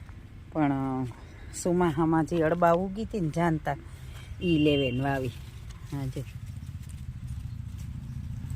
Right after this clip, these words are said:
હા, મોટી મો-, મોટા મોટા થઈ ગયા, હા, ટમેટા. આમાં તો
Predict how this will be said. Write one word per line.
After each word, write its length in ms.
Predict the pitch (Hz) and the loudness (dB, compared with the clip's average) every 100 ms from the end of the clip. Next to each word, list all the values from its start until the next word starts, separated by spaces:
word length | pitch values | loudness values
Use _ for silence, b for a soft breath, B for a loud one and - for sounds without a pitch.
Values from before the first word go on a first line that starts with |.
| - - - - - - - - - - - - - | -6 -6 -6 -6 -6 -6 -8 -6 -6 -6 -6 -6 -6
હા, 340 | 139 127 131 | -4 -4 -2
મોટી 340 | 139 135 - - | -2 -4 -6 -6
મો-, 260 | 147 135 160 | -6 -4 -2
મોટા 300 | 147 139 131 | 0 0 0
મોટા 300 | 131 123 117 | -2 -4 -4
થઈ 180 | 139 | -4
ગયા, 140 | 127 120 | -4 -4
હા, 140 | 131 | -4
ટમેટા. 500 | 120 127 135 127 165 - - - - - - - - - - - - - - - - - - - - - - - - - - - - - | -4 -4 -4 -6 -6 -8 -10 -12 -12 -12 -10 -10 -10 -10 -10 -10 -8 -8 -10 -10 -10 -10 -10 -12 -10 -10 -8 -8 -8 -10 -10 -10 -10 -8
આમાં 320 | 170 151 143 | -4 -4 -4
તો 120 | 139 | -6